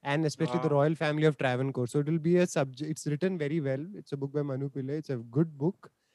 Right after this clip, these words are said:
Speaker 1: And it is a topic which has very direct correlation with things happening around Kevin right now। So I chose the book very specifically thinking कि it should not be a, a random book that will have no relevance to him।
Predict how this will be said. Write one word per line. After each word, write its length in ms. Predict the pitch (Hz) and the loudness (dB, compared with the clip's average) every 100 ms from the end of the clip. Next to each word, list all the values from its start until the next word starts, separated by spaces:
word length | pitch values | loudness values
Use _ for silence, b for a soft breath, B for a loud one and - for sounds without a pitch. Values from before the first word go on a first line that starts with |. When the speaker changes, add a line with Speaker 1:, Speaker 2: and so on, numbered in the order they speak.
| _ - | _ -4
Speaker 1:
And 340 | 147 202 240 | 4 4 4
it 180 | 190 175 | -2 -2
is 120 | 202 | 0
a 60 | 202 | 0
topic 480 | - 160 - 190 - | -2 -4 -2 -6 -4
which 200 | 175 - | -8 -4
has 220 | 175 160 | -4 -4
very 500 | 135 120 139 147 190 | -8 -6 -2 0 -2
direct 420 | 160 143 156 170 | -2 -4 -4 -6
correlation 680 | 151 143 147 147 139 156 151 | -2 -2 0 -4 -8 -10 -10
with 120 | 151 _ | -10 _
things 260 | 156 135 143 | -16 -14 -14
happening 400 | 135 127 143 139 | -14 -14 -14 -14
around 300 | 131 139 147 | -8 -10 -8
Kevin 300 | 139 127 139 120 | -8 -8 -8 -10
right 180 | 113 113 | -14 -14
now। 240 | 110 104 _ _ - | -18 -18 _ _ -6
So 100 | 143 | -4
I 60 | |
chose 420 | 143 170 165 196 165 | -2 0 4 4 2
the 100 | 190 | -2
book 220 | 175 175 | -2 -2
very 180 | 156 165 | -2 -2
specifically 640 | 160 147 - 165 175 180 | -6 -8 -6 -10 -6 -8
thinking 460 | - 147 151 165 | -6 -6 -6 -8
कि 320 | 160 175 175 170 _ _ - | -8 -10 -10 -14 _ _ -12
it 100 | - | 0
should 140 | 202 | 2
not 240 | 202 220 196 | 4 2 0
be 220 | 202 170 | -6 -6
a, 180 | - - _ 170 | -8 -18 _ -4
a 140 | 156 | -2
random 460 | 147 143 165 185 175 | 0 0 2 2 0
book 160 | 180 | -2
that 220 | 175 156 | 0 -2
will 100 | 156 | -4
have 180 | 156 147 | -4 -4
no 140 | 147 151 | -2 -2
relevance 460 | 127 127 139 135 | -2 -4 -6 -8
to 100 | - | -10
him। 160 | 110 | -12